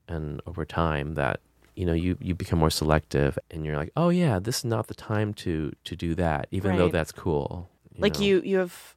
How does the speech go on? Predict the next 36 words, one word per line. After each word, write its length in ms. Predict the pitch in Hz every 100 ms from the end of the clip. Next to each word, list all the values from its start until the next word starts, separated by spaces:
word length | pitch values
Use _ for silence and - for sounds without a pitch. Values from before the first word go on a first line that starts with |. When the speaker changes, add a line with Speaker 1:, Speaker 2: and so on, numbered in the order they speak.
| _
Speaker 2:
the 60 |
confidence 520 | 190 190 185 175 165 -
that 80 |
you 100 | 165
know 240 | 170 262 320
it, 140 | 214
but 80 | -
you 60 | 160
don't 140 | 180
need 100 | 160
to 80 | 190
show 240 | - 160
off 240 | 160 - -
that 100 | - -
you 80 | -
know 140 | -
it. 160 | 69 -
Speaker 1:
Right, 320 | 113 170 147 87
yeah. 160 | 123
Speaker 2:
Also, 160 | - 403
I 60 |
think 100 | 415
very 160 | 254 262
much 180 | 240 -
it 60 | -
reflects, 560 | 196 - 180 175 -
like, 240 | 175 - -
the 60 |
state 320 | 175 - 160 165
of 120 | 160
where 160 | 160
you 180 | 151 151
are 180 | 170 214
when 160 | 202 165
you 120 | 156
start 480 | - 160 156 151